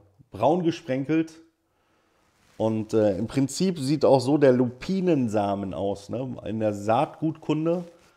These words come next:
im Online-Lernsystem für nur hundertneunzehn Euro, meine lieben Yachtfreunde.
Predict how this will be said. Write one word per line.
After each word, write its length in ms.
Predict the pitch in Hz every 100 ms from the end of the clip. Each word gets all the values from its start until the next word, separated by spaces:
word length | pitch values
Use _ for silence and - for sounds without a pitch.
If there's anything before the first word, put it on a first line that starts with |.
| _ _ _
im 160 | 107
Online-Lernsystem 720 | 98 120 113 127 135 127 135 120
für 100 | 120
nur 120 | 120
hundertneunzehn 500 | 135 117 131 131 123
Euro, 360 | 113 143 170
meine 240 | 156 135 131
lieben 180 | 131 135
Yachtfreunde. 560 | 135 - 131 143 143